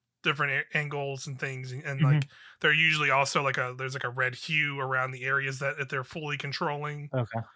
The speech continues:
Speaker 1: Uh, you, you just go in there, and it's, you know, it's kinda third person. You know, you can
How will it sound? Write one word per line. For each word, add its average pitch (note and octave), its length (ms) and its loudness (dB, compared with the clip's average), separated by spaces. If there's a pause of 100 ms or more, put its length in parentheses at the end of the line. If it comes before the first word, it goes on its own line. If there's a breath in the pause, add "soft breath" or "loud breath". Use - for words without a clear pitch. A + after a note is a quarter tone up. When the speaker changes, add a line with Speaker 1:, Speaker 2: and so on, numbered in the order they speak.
(520 soft breath)
Speaker 1:
Uh, C3 220 0
you, D3 180 -2
you D#3 80 -8 (180)
just F3 160 2
go E3 160 6
in D#3+ 80 2
there, D#3 360 6
and C3+ 120 -6
it's, B2+ 200 -10
you C3 60 -8
know, B2 180 -10
it's - 280 -12
kinda C#3 240 0
third C#3+ 260 2
person. C#3+ 680 -2
You C#3 100 -8
know, C3 60 -2
you C3+ 160 -8
can C3+ 320 -8